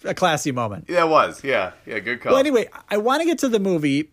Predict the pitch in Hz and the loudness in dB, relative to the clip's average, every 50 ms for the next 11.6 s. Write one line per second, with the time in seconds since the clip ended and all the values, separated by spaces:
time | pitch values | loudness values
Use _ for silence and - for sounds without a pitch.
0 | - - - 151 151 151 147 - - 180 175 175 196 180 180 180 175 165 170 160 | -12 -6 -4 -2 -2 -2 -4 -4 -4 -4 -2 0 0 0 0 0 -2 -2 -4 -2
1 | 139 127 127 - - 135 135 131 135 147 - - 165 160 165 151 147 147 139 127 | -2 -2 -2 -4 -8 -10 -8 -8 -8 -6 -4 -4 -2 0 0 0 0 0 -2 -2
2 | 120 117 120 123 135 139 143 147 151 160 160 156 143 151 - 147 123 117 113 135 | -4 -6 -2 0 2 2 4 4 4 4 2 0 -4 -6 -8 -8 -8 -6 -4 -2
3 | 131 131 139 147 139 - 139 131 131 127 127 127 123 123 117 - 120 113 - 117 | -2 -2 -2 -4 -6 -4 -4 -2 -2 0 -2 0 0 -2 -2 -4 -6 -6 -4 -4
4 | 107 107 - 117 101 95 - 98 - - 170 170 135 117 101 98 104 113 _ _ | -4 -4 -6 -8 -8 -8 -8 -10 -8 -4 -4 -2 -2 -2 -4 -6 -8 -10 _ _
5 | - _ _ _ _ _ _ - 180 170 196 180 - 262 302 302 247 180 175 156 | -20 _ _ _ _ _ _ -2 0 0 0 0 2 2 2 2 2 2 2 2
6 | 135 127 123 123 - - _ 156 160 - 311 - - 330 294 247 - - - 208 | 2 2 0 -2 -4 -4 _ -4 -2 -2 -4 -4 -4 -2 -2 -2 -2 0 0 0
7 | 190 - 170 156 151 147 - - 139 135 135 131 127 127 135 139 _ _ _ _ | 0 0 -2 -2 0 -2 -2 0 -2 0 0 0 0 -2 -4 -6 _ _ _ _
8 | - 160 160 247 277 254 - - - - 185 180 180 165 160 170 151 - 170 156 | -4 -2 0 0 -2 -2 -4 -6 -4 0 0 0 0 0 -2 -4 -4 -2 -2 -2
9 | 151 151 - - 143 120 113 110 113 120 147 170 180 151 - 170 165 151 143 - | -2 -4 -6 -8 -6 -6 -6 -4 -6 -6 -4 -4 -6 -6 -2 -4 -2 -2 -2 -4
10 | - 117 104 85 - 82 82 - _ _ _ _ _ _ _ _ - 127 135 131 | -4 -6 -6 -6 -10 -14 -16 -18 _ _ _ _ _ _ _ _ -10 -10 -10 -6
11 | - 143 139 175 226 - - - 165 147 - | -2 -2 -2 -2 -4 -8 -4 -2 -2 -2 -2